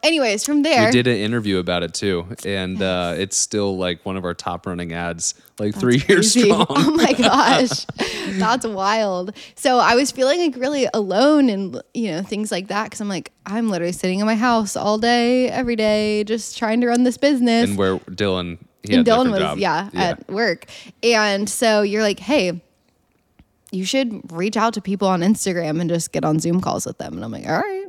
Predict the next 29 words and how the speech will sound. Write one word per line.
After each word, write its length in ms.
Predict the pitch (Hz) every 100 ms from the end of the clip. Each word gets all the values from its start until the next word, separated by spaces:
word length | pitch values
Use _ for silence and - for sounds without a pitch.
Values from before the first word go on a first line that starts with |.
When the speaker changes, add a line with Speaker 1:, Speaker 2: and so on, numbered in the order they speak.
| - -
Speaker 1:
And 180 | 247 240
literally 500 | 208 247 311 440 466
whatever 320 | 392 254 269
Chad 260 | 269 254 233
said, 120 | 240
I'm 100 | 240
like, 120 | 226 -
"All 60 |
right, 180 | 415 392 - -
that 220 | 220 226
sounds 180 | 220 240
great." 220 | - - - 571 - 571
Speaker 2:
I 60 | -
Speaker 1:
So 100 | 330
Speaker 2:
gave, 80 | 277
I 140 | 269 -
gave 220 | 165 123
great 200 | - 95
advice. 380 | 101 113 180 277
Speaker 1:
You 240 | 311 254 381 571
did. 540 | 392 240 - - -
Speaker 2:
<laughs> 20 |
Speaker 1:
So 60 | -
I 120 | 269
had 100 | 285
reached 220 | 269 285
out 140 | 339 254
to 40 |
Kayla. 600 | 233 262 269 185 196 240